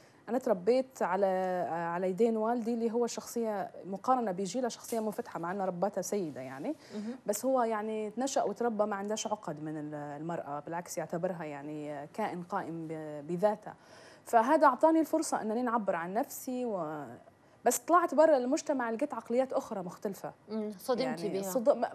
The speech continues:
Speaker 1: مش صدمت بها، لأن عندي فكرة، أنا نعرف مجتمعنا كيف ونعرف أن والدي كان يختلف عن هذا المجتمع. بس، آم، آم، صدمت ب-، آه، السلبية في محاربة هذا الموروث، وصدمت في ال-، في ال-،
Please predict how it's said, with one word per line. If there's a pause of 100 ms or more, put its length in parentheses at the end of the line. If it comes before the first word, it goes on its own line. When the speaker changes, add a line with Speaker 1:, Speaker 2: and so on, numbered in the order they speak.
Speaker 1:
مش
صدمت
بها،
لأن
عندي
فكرة،
أنا
نعرف
مجتمعنا
كيف
ونعرف
أن
والدي
كان
يختلف
عن
هذا (420)
المجتمع. (400)
بس، (100)
آم، (100)
آم، (800)
صدمت
ب-، (200)
آه،
السلبية
في
محاربة
هذا
الموروث، (720)
وصدمت
في
ال-،
في
ال-،